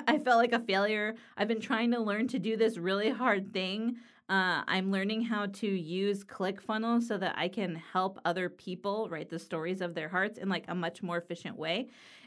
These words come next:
And everything in my funnel was, like, tanking, even though I was told that was what would happen until I made adjustments. I was like, "No way, it's not gonna tank. I've got this." Um,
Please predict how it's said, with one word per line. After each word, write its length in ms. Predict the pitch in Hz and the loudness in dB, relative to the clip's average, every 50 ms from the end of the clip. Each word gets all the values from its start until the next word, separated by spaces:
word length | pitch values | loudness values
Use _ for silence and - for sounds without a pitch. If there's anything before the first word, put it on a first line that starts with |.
| - | -2
And 260 | - 240 233 233 233 233 | 2 2 4 4 4 6
everything 400 | 233 226 226 247 277 269 349 349 | 4 4 6 4 2 0 0 0
in 80 | 359 349 | 0 2
my 140 | 330 285 285 | 2 2 2
funnel 280 | - 254 247 247 247 | 2 2 2 4 4
was, 160 | 247 240 220 196 | 4 2 2 2
like, 220 | 202 190 180 190 | 2 0 0 -2
tanking, 640 | - - 202 190 196 196 - 180 180 175 175 170 - - | -4 -2 0 2 2 2 0 -2 -4 -4 -6 -8 -8 -4
even 320 | 226 233 226 262 262 240 | -2 2 2 4 4 4
though 440 | 233 240 233 226 220 220 202 - - _ _ _ _ _ _ _ - | 4 4 4 4 4 2 2 -2 -6 _ _ _ _ _ _ _ 4
I 140 | 202 220 233 | 6 8 8
was 260 | 240 233 220 226 - | 10 8 8 6 2
told 400 | - - - 294 349 403 440 226 | -4 -2 0 2 4 4 4 6
that 260 | 214 208 220 - - | 6 6 6 4 4
was 220 | 226 220 208 196 196 | 4 4 4 4 2
what 240 | 170 196 196 - 185 | 2 2 2 0 0
would 200 | 170 185 175 180 | -2 -2 -2 -2
happen 760 | - - - 370 415 403 - - 208 180 190 196 214 - - _ | -4 -6 -2 -2 -2 0 2 2 2 4 2 0 -2 -6 -8 _
until 300 | - 196 190 196 - 226 | -2 -2 -2 0 0 0
I 140 | 220 202 202 | 2 2 2
made 260 | 185 175 185 214 214 | 0 0 2 2 2
adjustments. 580 | 190 190 190 175 190 233 - 196 175 175 175 - | 0 0 0 -2 -2 -2 -2 -4 -4 -4 -6 -6
I 100 | - 175 | -4 -4
was 120 | 185 180 185 | -4 -2 -2
like, 220 | 185 180 190 190 - - - _ _ _ _ | -2 -2 -2 -4 -10 -20 -20 _ _ _ _
"No 240 | 339 415 440 427 392 | -2 -2 0 2 2
way, 420 | 415 440 427 403 381 330 302 247 | 2 2 2 2 4 4 4 2
it's 140 | 226 226 - | 2 2 0
not 160 | - 403 - | -2 -2 -2
gonna 180 | - 254 233 226 | 0 -2 -2 -2
tank. 380 | 226 269 285 311 320 330 - | -2 -4 -4 -4 -4 -6 -6
I've 260 | - - 320 359 349 339 | -4 -2 -2 -2 -2 -2
got 280 | 349 330 330 349 - | 0 0 0 0 0
this." 520 | - 247 233 233 170 160 180 196 - - - _ _ _ _ _ _ _ _ _ - | 0 0 0 0 0 -2 -2 -6 -12 -18 -20 _ _ _ _ _ _ _ _ _ -4
Um, 500 | 185 202 190 180 175 143 113 - - | -2 -2 0 0 -2 -4 -6 -8 -14